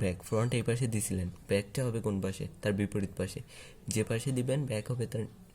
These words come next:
নি-, এ, বিপরীত পাশে। তাহলে এই যে ব্যাক। গাইস, ভালো করে দেখুন, হলুদ প্লাস হইছে। এই যে হলুদ প্লাস। সাদা যেমন আমরা প্লাস আকৃতি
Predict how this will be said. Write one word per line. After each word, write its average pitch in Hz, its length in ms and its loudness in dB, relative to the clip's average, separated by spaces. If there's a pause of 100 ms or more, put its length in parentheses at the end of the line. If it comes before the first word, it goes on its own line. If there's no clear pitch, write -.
(240)
নি-, 107 180 -2 (220)
এ, - 20 2 (120)
বিপরীত 101 400 0
পাশে। 104 200 -6 (440)
তাহলে 101 200 2
এই 92 100 4
যে 92 60 4 (180)
ব্যাক। - 220 -12 (420)
গাইস, 101 180 -2 (120)
ভালো 120 180 0
করে 107 200 4
দেখুন, 92 220 -4 (840)
হলুদ 127 280 -2 (180)
প্লাস 95 280 0
হইছে। - 220 -4 (1200)
এই 98 120 -2
যে 98 60 -4 (100)
হলুদ 101 280 2 (120)
প্লাস। 92 220 -2 (500)
সাদা 107 280 2
যেমন 120 240 4
আমরা 120 220 2
প্লাস 117 200 0 (100)
আকৃতি 123 280 -4